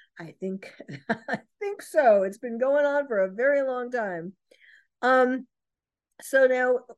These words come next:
someone, um, one of these children, um, has, or at least one, has come forward and said, "They teach us that Jews are bad people." Um,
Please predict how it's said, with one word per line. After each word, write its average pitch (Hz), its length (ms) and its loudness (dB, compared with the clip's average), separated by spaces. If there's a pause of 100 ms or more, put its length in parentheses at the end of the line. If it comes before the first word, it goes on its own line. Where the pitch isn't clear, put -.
(100)
someone, 262 720 -4
um, 208 320 0
one 277 180 2
of 339 120 -4
these 220 320 -4
children, 202 520 -6 (420)
um, 214 460 -4
has, 214 380 -4 (120)
or 202 100 -6
at 185 80 -8
least 226 260 -10
one, 175 340 -10 (300)
has 220 180 -4
come 254 320 -6
forward 226 580 0 (300)
and 220 260 -2
said, 220 520 -2 (180)
"They 202 140 -4
teach 359 360 -6
us 339 240 2
that 214 200 -4
Jews 269 400 -8
are 220 180 -2
bad 240 440 -2
people." 185 560 -10 (600)
Um, 220 560 0